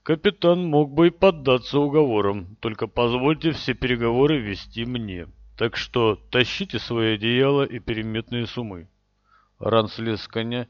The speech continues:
и принялся отвязывать вьюки, притороченные позади седла. «Но вы же не хотите отправиться, не дожидаясь остальных?»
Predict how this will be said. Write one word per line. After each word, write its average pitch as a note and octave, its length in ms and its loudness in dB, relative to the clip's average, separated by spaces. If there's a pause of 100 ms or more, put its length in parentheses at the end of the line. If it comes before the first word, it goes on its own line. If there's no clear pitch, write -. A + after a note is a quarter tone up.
(140)
и G#2 100 -14
принялся A#2 480 -6
отвязывать A2+ 540 -6
вьюки, A2+ 400 -8
притороченные G#2 760 -6
позади G2+ 380 -10
седла. G#2 400 -8 (640)
«Но C3 80 -8
вы D#3 140 -4
же D#3 100 -4
не D#3+ 100 -2
хотите G3+ 440 -6
отправиться, F3 520 -2
не C#3+ 120 -4
дожидаясь D3+ 640 -2
остальных?» D3 600 -4